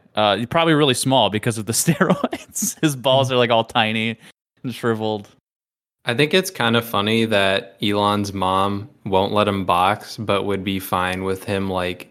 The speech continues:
Speaker 2: having a dick measuring contest.
Speaker 1: <laughs>
Speaker 2: Like, that's
Speaker 1: I mean,
Speaker 2: just
Speaker 1: he's,
Speaker 2: weird to think
Speaker 1: he's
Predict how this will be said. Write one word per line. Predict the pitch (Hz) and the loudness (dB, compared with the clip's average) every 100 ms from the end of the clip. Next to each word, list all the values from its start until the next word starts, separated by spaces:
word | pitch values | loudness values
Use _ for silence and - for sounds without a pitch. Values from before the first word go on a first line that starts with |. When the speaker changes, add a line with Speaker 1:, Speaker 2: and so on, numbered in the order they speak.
| _ | _
Speaker 2:
having | - 95 95 92 | -6 -4 -2 -4
a | |
dick | 87 92 87 | -4 -4 -4
measuring | 87 90 92 90 98 | -2 -4 -4 -6 -6
contest. | 92 90 90 92 92 - - - - | -6 -4 0 0 -2 -8 -14 -6 -2
Speaker 1:
<laughs> | 139 190 - 175 - - _ _ _ _ _ _ | 4 4 4 -2 -6 -10 _ _ _ _ _ _
Speaker 2:
Like, | 110 101 | -6 0
that's | 127 143 | 2 4
Speaker 1:
I | |
mean, | 165 | 4
Speaker 2:
just | 156 | 2
Speaker 1:
he's, | 104 | 2
Speaker 2:
weird | 104 101 | 2 2
to | 98 | -2
think | - | -6
Speaker 1:
he's | 95 | -6